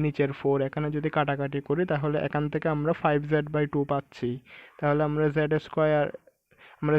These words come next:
জেড স্কয়ারও পাইছি, ফাইভ জেড বাই টুও পাইছি। হ্যাঁ, ফাইভ জেড বাই টু কাটাকাটি করলে এটা থাকবে। এখানে five by four হোল স্কয়ার, এটা এক্সট্রা আসছে, ওই জন্য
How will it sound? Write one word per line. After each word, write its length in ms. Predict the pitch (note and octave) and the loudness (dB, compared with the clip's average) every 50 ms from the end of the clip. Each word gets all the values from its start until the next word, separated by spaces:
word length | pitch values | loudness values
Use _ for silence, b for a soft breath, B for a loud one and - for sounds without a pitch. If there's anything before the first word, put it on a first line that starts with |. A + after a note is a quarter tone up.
| D3+ | 4
জেড 160 | D#3 D#3 D3+ D3+ D3+ - | 4 4 4 2 0 0
স্কয়ারও 380 | - - D#3+ D3+ C#3+ C#3+ D3+ D3 D3 D#3+ | 0 0 2 4 4 4 2 2 2 2
পাইছি, 340 | D#3 D#3 D#3 - - E3+ F#3+ B3 B3 B3 - B B B B - | 2 2 0 0 0 0 0 0 -2 -4 -8 B B B B -2
ফাইভ 200 | - D3+ D3 D3 D3 C#3+ D3 | 0 2 2 2 2 0 2
জেড 180 | D#3+ D#3 D3 D3+ D3+ D3 | 2 2 2 0 0 0
বাই 100 | D3+ D3+ D#3 D3 - | 0 0 0 0 0
টুও 240 | D3+ C#3+ C#3+ D3 D3 C#3+ D3 | 0 2 4 4 4 4 2
পাইছি। 320 | C#3+ C3+ C3+ B2+ - - D3 C#3 D#3+ | 0 -2 -2 -4 -6 -8 -8 -6 -4
হ্যাঁ, 160 | F3 E3 D3+ - | -2 -2 -2 -2
ফাইভ 180 | - C#3+ C#3+ C#3+ C#3+ C#3+ - | -2 -2 -2 -2 -4 -4 -2
জেড 160 | D3+ D3 D3 D3 C#3+ | -2 -2 -2 -2 0
বাই 120 | C#3+ C#3+ C#3+ C#3+ | 0 0 0 0
টু 80 | - C#3+ C#3 - | -2 -2 0 0
কাটাকাটি 420 | D3 C#3 C#3+ C#3 C#3 C#3 C#3+ C#3 C3+ C#3+ | 0 -2 -2 -2 -4 -4 -4 -4 -2 0
করলে 260 | C3+ C#3 D3+ E3+ G#3+ C4 B3+ B B B B B B B | 0 0 0 0 0 -2 -4 B B B B B B B
এটা 140 | C#3+ C#3 C#3 C3+ - | -2 0 0 -2 -2
থাকবে। 340 | C#3+ C#3 C3+ C3+ C#3+ C3+ C3 D3+ - B B B B B | -4 -4 -4 -6 -6 -6 -8 -8 -10 B B B B B
এখানে 220 | D#3+ - D3+ D3+ D#3 - - | -8 -4 -4 -4 -2 -2 0
five 200 | D#3 D3 C#3+ D3 D3 | 0 0 0 0 0
by 100 | D3+ D3 D3+ D3 - | 0 0 0 0 0
four 140 | D3+ D3 D3 D3 | 0 0 2 2
হোল 120 | D#3 D3+ D3+ D3 - | 2 2 2 0 -2
স্কয়ার, 200 | - - D#3+ D#3 D3+ D3 | -2 -2 -2 0 0 -2
এটা 100 | D3 - - D3 | -4 -4 -4 -4
এক্সট্রা 260 | C#3+ - - - C#3+ C#3+ C#3+ | -4 -6 -6 -4 -2 -2 0
আসছে, 220 | C#3 - - - - E3+ | -2 -2 -4 -4 -2 -2
ওই 40 | D#3 D3 | 0 0
জন্য 100 | C#3+ C#3 | 0 -2